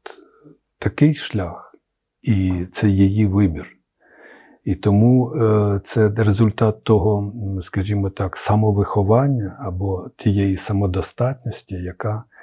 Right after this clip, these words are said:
з'являється от в ній з роками. Але ж там показано, як вона розвивається від дівчинки, так, від простої дівчинки американської, виростає до справжньої, м, відповідальної, самодостатньої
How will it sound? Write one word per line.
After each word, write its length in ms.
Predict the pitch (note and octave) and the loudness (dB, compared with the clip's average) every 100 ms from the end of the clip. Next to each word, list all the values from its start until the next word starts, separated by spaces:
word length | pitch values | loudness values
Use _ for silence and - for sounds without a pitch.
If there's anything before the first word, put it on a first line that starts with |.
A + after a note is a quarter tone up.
| - - | -14 -6
з'являється 880 | F2+ G2+ G2 G2+ F#2+ F2+ E2+ - | 2 2 4 2 0 -2 -6 -8
от 260 | E2+ E2+ - | -8 -10 -8
в 40 | |
ній 320 | F#2+ G#2+ B2+ B2 - - - - | -4 0 -2 -4 -16 -20 -16 -6
з 100 | F#2+ | -2
роками. 560 | G2 F#2+ E2 D#2 E2 E2+ | 0 -2 -4 -6 -8 -10
Але 180 | E2+ F2+ | -8 -8
ж 160 | - - | -8 -6
там 160 | F#2 | -4
показано, 840 | F2 F#2+ G2 F#2 F2+ F#2 F2 F2 C3+ | -4 -4 -2 -2 -4 -6 -8 -10 -8
як 300 | F#2+ F#2+ - | -6 -6 -6
вона 200 | F2+ F2+ | -6 -4
розвивається 1120 | F#2 F2+ G2 F#2+ G2+ F#2 - F#2+ F2+ F2 E2 A2+ B2 G2+ | -4 -4 -2 -2 -2 -4 -8 -8 -8 -8 -12 -16 -14 -8
від 340 | F#2 F2+ - - | -8 -8 -14 -4
дівчинки, 640 | G2+ D#3+ - C3+ B2+ - - | 2 2 2 -6 -10 -12 -12
так, 300 | B2 C#3 - _ | -12 -14 -20 _
від 60 | _ | _
простої 480 | - G2 - F#2 F2 | -10 -10 -8 -8 -6
дівчинки 540 | F2 D3+ - A#2+ - - | -2 -2 -2 -8 -10 -8
американської, 920 | A2 A2 G#2+ G#2 G2+ - _ G2+ F#2+ _ - - - _ - | -6 -6 -8 -10 -12 -14 _ -14 -14 _ -20 -20 -20 _ -4
виростає 500 | G2 - - A#2+ A2+ | -4 -4 -4 -2 -2
до 140 | E2+ | -4
справжньої, 720 | - - G2+ G#2+ G2 G#2 G2 - _ - - - _ - | -8 -6 -4 -4 -4 -8 -8 -14 _ -20 -20 -20 _ -10
м, 200 | G#2+ F#2+ | -6 -4
відповідальної, 1000 | F2 F2 - F#2 E2 E2+ G#2 G#2+ G2+ F#2+ | -2 -4 -4 -4 -4 -2 0 -2 -4 -8
самодостатньої 1160 | - D#2+ D#2+ E2 - - G#2 G2 - G2 F2 | -8 -8 -8 -8 -10 -10 -8 -8 -8 -8 -8